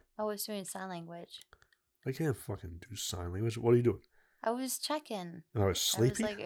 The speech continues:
Speaker 1: "Yeah."
Speaker 2: Why did I do
Speaker 1: You're
Speaker 2: that?
Speaker 1: yawning.
Speaker 2: I wasn't
Speaker 1: Let's make
Speaker 2: yawning. I was,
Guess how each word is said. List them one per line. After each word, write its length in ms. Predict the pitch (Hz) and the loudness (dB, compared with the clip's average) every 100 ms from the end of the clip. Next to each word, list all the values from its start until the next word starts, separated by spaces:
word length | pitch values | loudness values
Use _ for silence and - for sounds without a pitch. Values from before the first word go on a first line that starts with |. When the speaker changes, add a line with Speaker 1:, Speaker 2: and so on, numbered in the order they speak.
| 214 | -4
Speaker 1:
"Yeah." 580 | 254 349 370 330 202 170 - | 0 2 2 0 0 -4 4
Speaker 2:
Why 120 | 131 | 8
did 80 | 147 | 8
I 40 | |
do 80 | 143 | 8
Speaker 1:
You're 80 | 151 | 6
Speaker 2:
that? 80 | 240 | 6
Speaker 1:
yawning. 580 | 247 262 285 220 170 - _ - _ _ _ _ _ - | 2 2 0 -4 -6 -10 _ -20 _ _ _ _ _ -2
Speaker 2:
I 120 | 226 | 4
wasn't 300 | 180 98 90 | 6 4 4
Speaker 1:
Let's 100 | 95 | 2
make 80 | 98 | 2
Speaker 2:
yawning. 180 | 127 160 - 151 | 0 -2 -6 4
I 60 | |
was, 360 | 151 135 - | 6 6 4